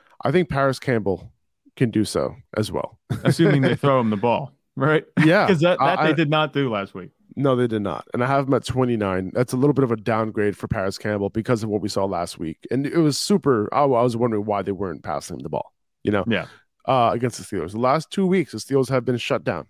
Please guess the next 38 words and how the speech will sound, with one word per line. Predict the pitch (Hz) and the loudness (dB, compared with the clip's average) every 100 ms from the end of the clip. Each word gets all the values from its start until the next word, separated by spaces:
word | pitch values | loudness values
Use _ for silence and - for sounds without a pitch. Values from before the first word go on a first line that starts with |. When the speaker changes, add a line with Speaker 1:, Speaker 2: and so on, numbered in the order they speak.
| _ - | _ -6
Speaker 1:
against | 123 110 | -4 -4
the | 101 | -4
slot. | - 101 - _ _ | -2 -2 -2 _ _
Tyler | 123 127 | 0 0
Boyd, | 120 117 113 - | 2 2 0 0
Paris | 120 110 | 0 0
Campbell, | - 110 107 107 - _ _ - | 0 -2 2 0 -2 _ _ -8
they've | 117 | -2
both | 120 123 | 0 2
been | 113 | 0
shut | - 110 | -2 -2
down | 101 101 | -2 -4
pretty | 95 101 | -4 -2
much. | 98 95 - _ _ _ - | 0 -2 -4 _ _ _ -2
Um, | 113 110 101 87 - _ - | 0 0 -2 -6 -12 _ -2
so, | 170 175 165 _ | 2 2 -2 _
you | 147 | 2
know, | 151 | 4
maybe | 135 147 | 4 4
they're, | 147 143 | 4 4
the | 107 - | 0 -10
Steelers | 127 147 139 | -2 2 2
are | 135 | 4
doing | 139 | 2
something | 135 127 120 | 2 -2 -2
different | 123 147 104 - _ - | -2 -2 -4 -8 _ -4
because | 127 117 | -2 0
they | 123 | 2
know | 123 | 2
that | 117 110 | 2 0
was | 113 | -2
one | 110 117 | -2 -2
of | |
their | 110 | 0
vulnerabilities. | 104 113 107 104 120 104 92 | 0 -2 0 2 2 0 -2
But | 120 107 _ _ _ _ | -2 -2 _ _ _ _
Paris | 139 143 139 | -2 -2 0
Campbell | 147 139 135 123 | 0 2 2 0